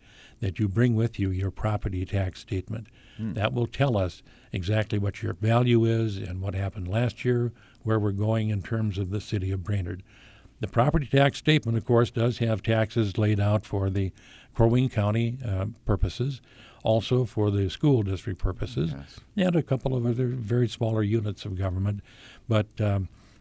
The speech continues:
Speaker 1: it does specifically say your property taxes next year for the city of Brainerd will be approximately,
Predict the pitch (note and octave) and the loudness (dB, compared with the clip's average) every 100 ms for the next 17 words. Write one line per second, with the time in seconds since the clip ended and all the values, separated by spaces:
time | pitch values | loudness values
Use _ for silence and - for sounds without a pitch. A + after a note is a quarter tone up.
0 | - A2+ G#2 A#2+ A2 - G#2+ C3+ A2+ G2 | -2 0 4 4 2 0 -2 -2 -4 -4
1 | G#2+ - A2+ G#2+ G#2 A2 A2 - A#2+ B2+ | -4 -2 0 0 2 2 0 -2 -2 -2
2 | A2+ G#2+ - A2 G#2 - F#2 F#2+ C3+ D3 | 0 -4 -2 -2 -2 -4 -4 -2 -2 -4
3 | - F#2+ F#2 G2+ - - - - - A2 | -6 -4 -2 -4 -6 -20 -20 -20 -6 0
4 | A2 G2+ G#2 G2 - B2 C3 B2 - A2 | 0 2 0 -2 -2 0 0 -2 -2 -2
5 | G2+ G#2 B2 F#2+ F#2 F2+ - - - A#2 | 0 2 2 2 -2 -6 -14 -16 0 2
6 | A#2 G#2+ A2+ F#2+ G2+ B2+ G#2+ - A2+ A2+ | 4 4 2 2 0 -2 -4 0 0 2
7 | A2 G2+ G#2 G#2+ - | -2 -6 -8 -6 -10